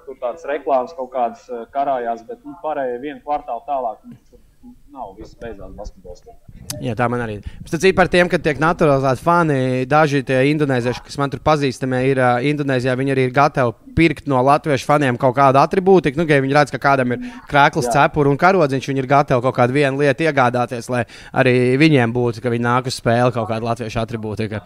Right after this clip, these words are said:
Speaker 2: Tā kā jā, naturalizēti, bet Dāvs nebūs priecīgs, tiešām es nebiju iedomājies par šo. Ē, un kāda bija pēc spēles, varbūt tās, nezinu, tu, jūs tur sēžat, ē, kāda bija Spāņu nometnē pēc zaudējuma?
Speaker 1: Es biju, eh,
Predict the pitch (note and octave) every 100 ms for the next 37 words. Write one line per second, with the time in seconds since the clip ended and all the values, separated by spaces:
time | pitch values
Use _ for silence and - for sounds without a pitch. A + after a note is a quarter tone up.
0 | - - - - - A#2+ B2+ C#3 C3+ A2+
1 | B2 A#2 G2+ G#2+ G#2 A#2 B2+ C#3+ C#3+ C3+
2 | A2 - A#2+ G#2+ - B2 A2 G#2+ C3+ C3
3 | C3+ A#2 A2+ A2 G#2+ A2+ C3 A2 C3 A#2+
4 | - - - - - C#3 C#3 C#3+ C3+ -
5 | - C3 F3+ F3 D3+ A3 G#3+ D#3+ F#3 F3
6 | D#3+ E3+ D#3+ - - E3 F3 G3+ F3 D#3
7 | D3 C#3+ C3 D3 D3 C3+ A#2 A#2 C3 B2
8 | B2+ - D#3 C3+ C3 - C3 B2 E3+ D#3
9 | C#3 C3+ - - D#3+ E3 F#3 D3+ C#3+ D3
10 | D#3 A#2+ B2 A2+ A#2 A#2+ A#2+ C#3 B2+ A#2
11 | A2+ A2 G#2+ - _ _ - - - -
12 | - - - - - _ _ D3 D#3+ B3+
13 | C4 G#3 F3 D3+ - - E3